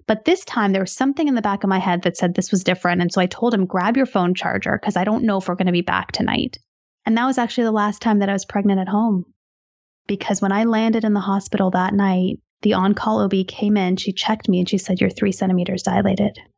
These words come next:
And my heart stopped. I couldn't believe it. It was too early. It was too early. I wasn't ready for that. I knew something was wrong. I didn't know it was that bad. And so they turned me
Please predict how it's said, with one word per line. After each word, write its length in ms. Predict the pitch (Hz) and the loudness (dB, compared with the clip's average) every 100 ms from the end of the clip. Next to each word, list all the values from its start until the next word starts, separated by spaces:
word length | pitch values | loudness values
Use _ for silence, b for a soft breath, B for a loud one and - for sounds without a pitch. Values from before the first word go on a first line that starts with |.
| _ _ - | _ _ -6
And 340 | 196 202 190 | -2 2 2
my 460 | 190 185 185 185 185 | 0 0 0 0 0
heart 640 | - - - 175 170 - | -4 -6 -2 0 0 -2
stopped. 680 | - - - - 208 - - - _ _ - | -6 -2 0 0 -4 -10 -18 -18 _ _ -2
I 120 | 196 | 0
couldn't 440 | - - 226 208 208 | 0 0 2 0 0
believe 360 | 190 190 196 | 0 2 0
it. 160 | - - | -2 -2
It 160 | 226 | 0
was 180 | 190 180 | 2 0
too 260 | - - - | -4 -2 0
early. 540 | 185 202 208 214 - _ _ _ _ _ _ _ _ _ _ | 0 0 0 -4 -6 _ _ _ _ _ _ _ _ _ _
It 140 | - - | -4 0
was 220 | 202 - | 0 -2
too 320 | - - 220 | -4 0 2
early. 360 | 220 202 208 185 | 2 0 0 0
I 160 | - | -2
wasn't 300 | 208 214 202 | 0 0 0
ready 240 | 180 185 190 | 2 2 0
for 140 | - | 0
that. 300 | 180 170 - _ _ _ - | 0 0 -2 _ _ _ -4
I 100 | 254 | 0
knew 160 | 262 | 0
something 280 | 262 233 208 | 0 -2 0
was 200 | 196 185 | 0 0
wrong. 240 | 180 196 214 | 0 2 2
I 60 | |
didn't 200 | 196 185 | 2 2
know 120 | 185 | 2
it 100 | 175 | 0
was 160 | 190 175 | -2 -2
that 240 | 170 165 | 0 0
bad. 340 | - 170 175 - _ _ _ _ - | 2 2 0 -4 _ _ _ _ -2
And 160 | 214 | -2
so 140 | - 226 | 0 0
they 120 | 226 | 0
turned 400 | - 247 240 240 | -2 -4 0 2
me 460 | 233 240 240 233 | 2 2 0 -2